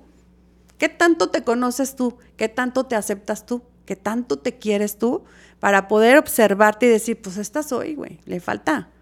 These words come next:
todavía está creciendo, espérame tantito, ¿no? Ahí voy, ahí voy. Pero si me hubieras conocido cinco años, seis, diez años, no, espérame, no, no, otra totalmente.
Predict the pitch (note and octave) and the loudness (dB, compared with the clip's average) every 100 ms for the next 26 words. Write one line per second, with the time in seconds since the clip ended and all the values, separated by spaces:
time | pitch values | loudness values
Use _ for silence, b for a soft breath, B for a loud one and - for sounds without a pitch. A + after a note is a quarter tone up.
0 | b b - - C4+ B3 - C#4+ C4 E3+ | b b -6 0 2 0 -2 -4 -2 -2
1 | C4+ D#4+ - D4 C#4+ F#3 F3 A#3 A#3+ G#3 | -2 -4 -2 -2 -2 -6 -8 -8 -6 -4
2 | C4 B4 G3+ A3 A#3 B3 A#3 A3+ A3+ A3+ | -4 -2 -2 2 4 4 2 4 4 2
3 | G#3+ b b - G#3 A3 A3 A3+ A3+ D4 | -2 b b 0 2 2 0 0 4 4
4 | D4+ B3+ B3 C4+ C4+ C#4 C4+ C4+ C4+ C#4+ | 2 -2 2 2 4 2 4 4 4 2
5 | C#4 B3+ C#4+ B3 B3 C4 C4+ C#4 D4 A#3+ | 4 2 2 2 2 2 0 2 2 2
6 | A#3 A3+ G3 D#3 E3 G3+ G3+ G3 F3+ - | 2 2 2 -2 -2 -2 0 0 0 2
7 | A3 C4 G3 - E3 - - - C3+ - | 2 2 -2 -2 -6 -4 -6 -6 -6 -12